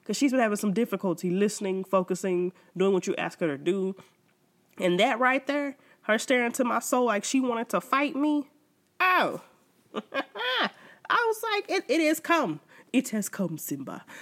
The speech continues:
Like, that is how I felt. <laughs> Like, <laughs> the trial has come.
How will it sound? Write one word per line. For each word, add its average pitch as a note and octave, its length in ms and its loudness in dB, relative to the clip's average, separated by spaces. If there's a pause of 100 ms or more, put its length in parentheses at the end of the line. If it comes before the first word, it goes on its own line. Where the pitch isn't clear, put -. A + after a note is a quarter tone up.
Like, A3+ 300 4
that D#4+ 160 8
is E4 140 4
how C4 180 6
I G#3 120 4
felt. D#3 360 0
<laughs> - 0 -
Like, - 360 8
<laughs> - 1500 2
the A3+ 120 6
trial C4+ 520 2
has A#3 260 2
come. F#3 440 0